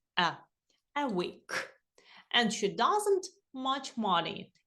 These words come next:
І вона не багато грошей. Не заробляє. Заробляти буде earn. Nurses in our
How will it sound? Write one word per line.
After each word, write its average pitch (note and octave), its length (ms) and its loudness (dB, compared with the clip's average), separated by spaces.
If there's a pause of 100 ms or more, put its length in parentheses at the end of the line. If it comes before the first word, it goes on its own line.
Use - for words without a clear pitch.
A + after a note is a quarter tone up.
І A3+ 120 2
вона F#3+ 400 4
не A3+ 460 0 (360)
багато F#3+ 880 2
грошей. E3 680 -6 (280)
Не F#3+ 580 2 (180)
заробляє. F#3 1000 2 (180)
Заробляти F#3 720 2
буде E4+ 540 2
earn. E3+ 560 2 (2500)
Nurses D#4 560 2
in C#4 120 2
our G#3+ 280 8